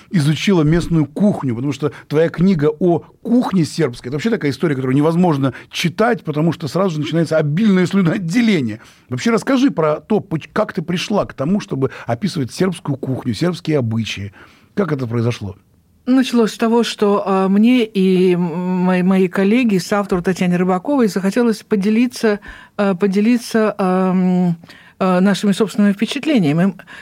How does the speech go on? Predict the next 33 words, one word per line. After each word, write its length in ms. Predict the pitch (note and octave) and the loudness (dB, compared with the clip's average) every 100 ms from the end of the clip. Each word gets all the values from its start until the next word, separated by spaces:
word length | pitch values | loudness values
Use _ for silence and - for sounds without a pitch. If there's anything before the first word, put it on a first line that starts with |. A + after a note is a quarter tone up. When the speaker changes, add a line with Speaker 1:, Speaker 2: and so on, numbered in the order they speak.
| - | -4
Speaker 2:
Мы, 320 | G3+ A3 C#4+ - | 2 4 4 0
а, 220 | G#3+ G#3+ | 0 2
увидели, 560 | A3+ B3+ C4+ G#3 F3+ - G3+ | 2 2 2 2 2 0 -6
что, 340 | - G3+ F3+ - _ _ _ _ _ - _ - | -2 -2 -2 -8 _ _ _ _ _ -20 _ -8
а, 220 | F#3 F3 - | -8 -8 -18
се-, 280 | - B3+ A3 E3 - | -4 0 0 -2 -2
мы 240 | G3+ A3+ | 2 4
говорим, 180 | A#3+ A3 | 4 2
как, 160 | A#3 A3+ | 0 0
как, 300 | B3 - - | -4 -4 -4
как 240 | A3+ - | -4 0
нас, 320 | G#3+ G3+ - | 0 0 -4
а, 160 | G3 F#3+ | 0 2
любят 260 | G3+ G3+ F#3+ | 2 0 -2
в 40 | |
Сербии. 400 | - D#3+ C#3+ C#3 | -4 -4 -4 -4
А 120 | G3 | -4
как 260 | G3+ B3+ - | -2 -4 -2
мы 240 | A3 D4 G3 | 0 2 2
здесь, 340 | E3+ A3+ - | 2 0 2
русские, 340 | A3 - F3+ | -2 0 -2
относимся 680 | E3 E3+ - D3 - D3 C3+ - | -2 -2 -2 -6 -4 -2 -2 -6
к 60 | - | -4
Сербии? 460 | G3+ D#3+ C3+ E3+ - | -2 -2 -4 -8 -10
Да, 420 | D3 E3+ E3 - _ | -2 0 0 -4 _
для 160 | E3+ E3+ | -4 -2
нас 220 | E3+ E3 | 0 -2
это 280 | D3+ D3+ - | -4 -6 -8
дружеская 480 | D#3+ E3 D3 C3+ C3+ | -6 -4 -4 -4 -6
страна. 540 | - D3+ D#3+ G#3+ A#3+ - - - - | -6 -4 0 0 -2 -6 -20 -14 -2
Мы 220 | F#3 F#3 | 0 2
очень 300 | A3+ A3 F3+ | 0 0 0
сочувствуем 800 | - E3+ - G#3 - E3 D#3 D#3+ | -2 -4 0 -2 -2 -4 -2 -4